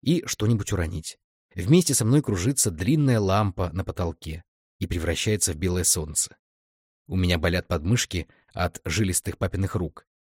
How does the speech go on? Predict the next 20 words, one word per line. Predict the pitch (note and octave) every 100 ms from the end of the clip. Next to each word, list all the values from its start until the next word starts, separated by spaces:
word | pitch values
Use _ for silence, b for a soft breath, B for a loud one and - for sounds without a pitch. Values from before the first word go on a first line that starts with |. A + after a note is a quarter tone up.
| _
но | G2+
я | G#2 D#3
хочу, | C3+ - E3
чтобы | - A#2
он | B2+ C3+
кружил | B2 A2 C3+
меня | C#3+ C3 A#2+
вечно. | G#2 E2+ - D2+ _ _ _ _ _
Я | F#2+ G2+
не | F2
выдерживаю | D#2 B2 B2 A2 F#2 F2+
и |
начинаю | F2 E2+ F#2+ G#2
смеяться. | - F#2 E2+ E2 - - _ _ _ _
Сам | - - E3 C3+ -
в | F2 F2+
восторге | G2 - D3+ E3 A2 F#2+
от | -
папиного | C3+ A#2+ G2 E2+
восторга. | F#2 - F#2+ D#2 D2+